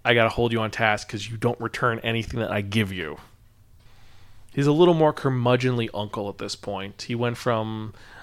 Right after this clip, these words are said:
"I'm your armorer," to, "I'm your friend," kind of, but now he's curmudgeonly your, your armorer.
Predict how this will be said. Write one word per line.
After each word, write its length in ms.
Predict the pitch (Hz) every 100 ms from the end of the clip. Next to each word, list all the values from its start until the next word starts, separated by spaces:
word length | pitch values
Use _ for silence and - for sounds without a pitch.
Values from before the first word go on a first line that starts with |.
| -
"I'm 160 | 120
your 120 | 120 127
armorer," 680 | 147 147 147 143 139 139 131
to, 260 | - 120
"I'm 100 | 110
your 100 | 107
friend," 600 | - - 127 127 123 123
kind 360 | - 117 117 123
of, 220 | 127 120
but 100 | 110
now 260 | 113 113 113
he's 180 | 110 - - - -
curmudgeonly 880 | - 120 117 113 117 110 104 101 104 - - - - - - -
your, 360 | 107 101 110 - - -
your 460 | - 107 98 98 - - - - - - _ -
armorer. 580 | 120 117 98 98 -